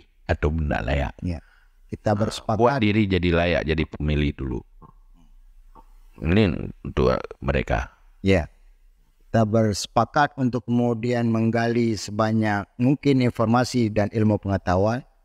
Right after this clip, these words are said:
Speaker 2: bagaimana menjadi pemilih yang layak untuk berinvestasi tadi. Jadi tidak,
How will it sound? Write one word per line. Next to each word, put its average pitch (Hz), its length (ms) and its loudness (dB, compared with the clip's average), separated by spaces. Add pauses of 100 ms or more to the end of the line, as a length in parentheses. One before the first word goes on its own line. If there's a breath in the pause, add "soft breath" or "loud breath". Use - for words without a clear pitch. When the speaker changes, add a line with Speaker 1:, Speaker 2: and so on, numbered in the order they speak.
(340)
Speaker 2:
bagaimana 135 480 2
menjadi 131 480 2
pemilih 131 560 2 (880)
yang 123 320 2
layak 123 480 0 (320)
untuk 123 480 -2 (1200)
berinvestasi 131 960 0
tadi. 110 320 0 (160)
Jadi 107 240 0
tidak, 113 320 2